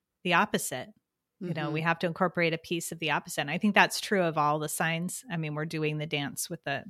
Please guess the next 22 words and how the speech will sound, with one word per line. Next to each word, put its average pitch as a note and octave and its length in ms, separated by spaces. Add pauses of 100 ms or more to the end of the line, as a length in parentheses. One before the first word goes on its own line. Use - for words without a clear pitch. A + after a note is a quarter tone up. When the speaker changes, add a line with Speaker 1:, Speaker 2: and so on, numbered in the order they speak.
Speaker 1:
polarity, D#3+ 680 (760)
and F3+ 240
that E3 200 (680)
bringing G3+ 440
in F#3+ 340
Aries F3+ 420
energy, - 640 (640)
you E3+ 80
know, D#3+ 60
bringing F3 320
in F3+ 180
some E3+ 220
honesty D#3+ 840
with G3+ 340
the F#3+ 100
diplomacy D#3+ 920 (240)
Speaker 2:
Yeah. E3+ 220 (420)
Speaker 1:
is, D3 640 (280)
you E3+ 120
know, D3 120
brilliant. C#3+ 640 (160)
What, F3+ 340